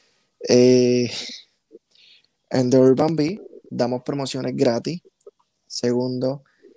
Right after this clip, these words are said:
eh, a los comercios locales le damos promoción completamente gratis porque son quienes ponen al día nuestra economía, ya que hay que apoyar lo local.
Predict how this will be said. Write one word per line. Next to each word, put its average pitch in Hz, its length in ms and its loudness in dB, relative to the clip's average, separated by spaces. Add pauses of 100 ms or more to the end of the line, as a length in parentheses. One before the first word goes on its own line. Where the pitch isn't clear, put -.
(280)
eh, 127 340 4
a 127 60 -2
los 127 140 -2
comercios 127 400 -4
locales 147 520 -2 (340)
le 123 200 2
damos 120 280 -2
promoción 131 640 -4
completamente 123 720 -6
gratis 123 400 0 (400)
porque 123 240 2
son 123 200 -2
quienes 131 300 -2
ponen 127 380 0
al 123 160 0
día 131 400 2 (360)
nuestra 139 460 0
economía, 147 800 -2
ya 117 220 0
que 123 240 0 (240)
hay 120 160 0
que 135 100 2
apoyar 127 280 4
lo 127 100 2
local. 139 400 2